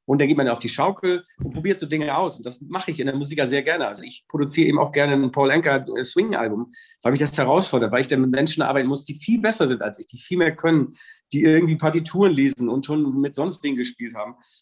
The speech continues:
Und das sind ja Sachen, die, die einen im Leben motivieren, dass man eben sich selber herausfordert und, und, und vielleicht auch versucht, schlauer zu werden und dadurch auch, auch interessante Menschen kennenlernt. Das finde ich ist so spannend an der Musik.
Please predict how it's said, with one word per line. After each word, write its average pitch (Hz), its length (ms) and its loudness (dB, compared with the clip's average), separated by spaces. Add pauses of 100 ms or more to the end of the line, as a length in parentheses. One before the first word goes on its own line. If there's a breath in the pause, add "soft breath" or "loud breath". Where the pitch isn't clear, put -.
(140)
Und 139 140 0
das 156 100 0
sind 170 80 2
ja 147 120 4
Sachen, 147 300 2
die, 139 300 4
die 131 220 0
einen 139 160 2
im 135 80 6
Leben 156 180 6
motivieren, 143 520 -2
dass 120 120 -2
man 120 140 -4
eben 127 360 -2
sich - 220 -16
selber 156 300 0
herausfordert 135 640 -4
und, 127 220 -10
und, 127 220 -10 (680 loud breath)
und - 260 0 (200)
vielleicht 165 380 -2
auch 160 80 0
versucht, 165 260 0
schlauer 180 260 2
zu 110 200 -12
werden 110 160 -6
und 110 100 -10
dadurch 135 200 -4
auch, 147 180 -4
auch 127 220 -4 (120)
interessante 147 440 -2
Menschen 147 300 0
kennenlernt. 92 360 -10 (500 loud breath)
Das - 200 -6
finde 151 200 4
ich 147 80 2
ist 139 180 -2
so 135 180 4
spannend 127 340 -2
an 92 80 -8
der 90 80 -8
Musik. 90 420 -10